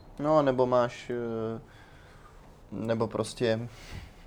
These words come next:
nečerpáš informace na internetu z jednoho nebo dvou zdrojů, ale snažíš se nějak jako komplexně dohledat té pravdy, že jo? Což je samozřejmě často extrémně těžký,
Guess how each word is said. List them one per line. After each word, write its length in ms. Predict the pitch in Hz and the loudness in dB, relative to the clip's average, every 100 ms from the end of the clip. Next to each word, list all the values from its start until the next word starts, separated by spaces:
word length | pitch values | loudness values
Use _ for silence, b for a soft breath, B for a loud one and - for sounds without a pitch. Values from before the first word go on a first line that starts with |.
| - B B B - | -20 B B B -4
nečerpáš 720 | 107 104 113 110 113 113 - | -4 -2 -4 0 0 0 -2
informace 560 | 107 107 113 107 107 | -8 -6 -4 -4 -4
na 100 | 110 | -6
internetu 600 | 104 101 110 107 110 113 | -6 -4 -4 -4 -4 -6
z 60 | 104 | -4
jednoho 460 | 101 101 107 110 107 | -4 -2 -4 -4 -4
nebo 260 | 101 107 | -4 -4
dvou 240 | 107 107 110 | -4 -4 -4
zdrojů, 540 | 101 98 95 110 113 | -4 -2 -2 -2 -2
ale 140 | 110 | -4
snažíš 380 | 107 104 101 104 | -4 -6 -4 -6
se 120 | 104 | -6
nějak 240 | 104 101 104 | -6 -6 -6
jako 240 | 104 - | -6 -8
komplexně 720 | 107 101 98 101 - - 101 95 B B B B - | -6 -4 -2 -4 -6 -6 -6 -8 B B B B -6
dohledat 640 | 104 101 104 104 101 - - - - - - - - - - - - - - - - - | -2 0 0 0 -2 -4 -20 -20 -20 -20 -20 -20 -20 -20 -20 -20 -20 -20 -20 -20 -14 -6
té 120 | 113 | -2
pravdy, 380 | 117 123 110 98 | -2 -2 -4 -4
že 100 | 95 | -6
jo? 120 | 92 | -6
Což 220 | - 95 | -8 -8
je 60 | 104 | -4
samozřejmě 840 | 107 101 101 101 107 104 98 90 | -2 -2 -2 -2 -2 -2 -4 -6
často 380 | - 98 - 107 | -4 -6 -4 -6
extrémně 500 | 104 - 104 104 104 | -6 -8 -4 -4 -4
těžký, 540 | 104 - - 110 113 | -6 -12 -8 -6 -6